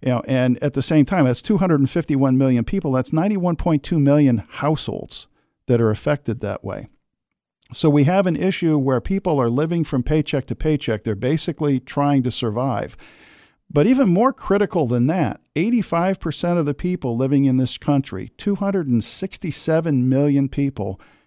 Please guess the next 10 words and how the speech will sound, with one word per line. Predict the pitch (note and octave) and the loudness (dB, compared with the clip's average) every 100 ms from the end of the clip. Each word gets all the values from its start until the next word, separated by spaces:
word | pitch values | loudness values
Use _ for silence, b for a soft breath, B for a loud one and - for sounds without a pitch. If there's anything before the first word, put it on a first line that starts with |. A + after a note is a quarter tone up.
| b | b
have | C3+ A#2 | -2 0
less | A#2+ D3 - | 2 2 2
than | C3+ A2 | 0 0
one | A#2 D3 D3 | 2 0 0
thousand | D3 C3+ C#3 C3+ A#2+ | 0 0 0 0 0
dollars | B2+ B2+ G#2+ G#2 G#2 - - | 0 0 -2 -4 -6 -12 -10
in | A2 G#2 | -4 -2
their | A2 | -2
savings | - A#2+ A2 G2+ G2+ | -2 -2 -2 -4 -10
accounts. | - F2+ - - | -14 -16 -16 -20